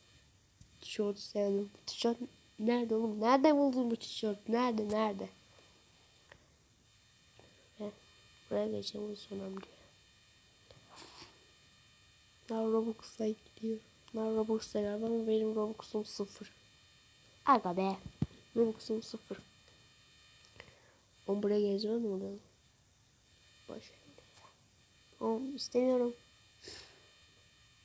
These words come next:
Hadi be. İki kişi kalmış zaten.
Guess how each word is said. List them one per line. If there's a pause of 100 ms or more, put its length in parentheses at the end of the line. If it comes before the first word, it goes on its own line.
(2000)
Hadi
be. (180)
İki
kişi
kalmış
zaten.